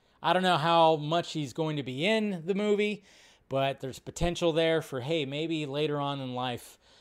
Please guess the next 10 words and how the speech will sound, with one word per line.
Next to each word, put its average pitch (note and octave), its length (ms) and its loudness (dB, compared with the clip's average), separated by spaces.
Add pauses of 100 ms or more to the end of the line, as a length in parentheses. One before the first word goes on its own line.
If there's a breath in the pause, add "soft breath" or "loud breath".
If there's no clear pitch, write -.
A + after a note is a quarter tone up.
(180 soft breath)
we'll C#3 140 -4
have C#3+ 200 0
a G#2+ 200 -6 (200)
actual C3+ 580 -6
live-action, C3 920 -4
old C#3+ 440 -2 (500 soft breath)
Dark D#3 260 2
Knight D3 220 -6
Returns C#3 680 -6
style B2+ 560 -2